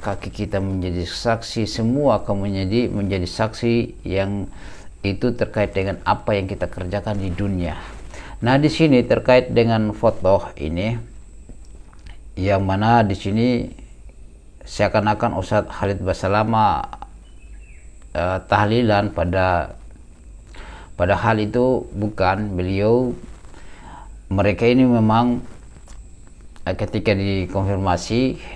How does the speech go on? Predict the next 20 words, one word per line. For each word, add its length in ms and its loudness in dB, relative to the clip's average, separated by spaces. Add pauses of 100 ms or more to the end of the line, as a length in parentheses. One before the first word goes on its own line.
ada 480 2
ikhwan 320 2
yang 80 0
menjelaskan 720 0
di 160 -2
situ 320 -2
bahwa 720 0
itu 480 0
bukan 640 0 (160)
tahlilan, 640 2
tetapi 300 -2
mereka 400 0
makan-makan 720 0
di 160 0
rumah, 560 0
di 160 -2
rumah 320 0
temannya, 540 0 (420)
ya. 240 -4 (560)
Jadi 640 2